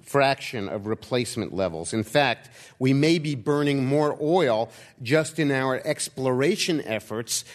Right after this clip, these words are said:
than we're getting from the new discoveries in the oil we find. Isn't that amazing? The oil industry has been dominated by, by what are called supergiant oil fields, sometimes called elephant fields.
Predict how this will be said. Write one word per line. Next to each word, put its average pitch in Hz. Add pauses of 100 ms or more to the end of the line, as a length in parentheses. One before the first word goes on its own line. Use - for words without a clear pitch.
(120)
than 139
we're 143
getting 120 (200)
from 139
the 143
new 151
discoveries 139
in 147
the 143
oil 151
we 147
find. 190
Isn't 135
that 175
amazing? 90 (840)
The 151
oil 233
industry 202
has 143
been 135
dominated 131
by, 127
by 131
what 139
are 143
called 139
supergiant 135 (360)
oil 127
fields, 82
sometimes 120
called 113
elephant 123 (280)
fields. -